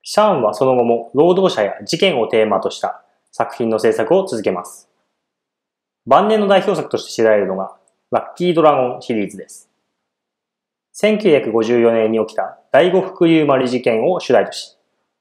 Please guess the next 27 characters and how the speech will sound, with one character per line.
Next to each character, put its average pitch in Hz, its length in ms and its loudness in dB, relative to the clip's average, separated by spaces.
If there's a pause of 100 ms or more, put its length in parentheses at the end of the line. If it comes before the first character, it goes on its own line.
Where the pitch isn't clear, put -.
(440)
原 165 180 2
子 180 140 0
爆 180 180 4
弾 143 160 2
の 127 80 -2
恐 139 260 2
怖 170 200 -2
を - 100 -20
伝 120 120 2
え - 20 -6
て 107 60 -4
い - 20 -8
ま 90 120 -12
す。 - 360 -20 (1300)
シ 202 120 0
ャ - 20 4
ー - 20 2
ン 170 220 2
は 101 340 -2
千 214 300 -2
九 160 140 0
百 113 180 2
六 107 140 -4
十 110 120 -2
九 110 120 -4
年 101 180 -2
に 98 180 -8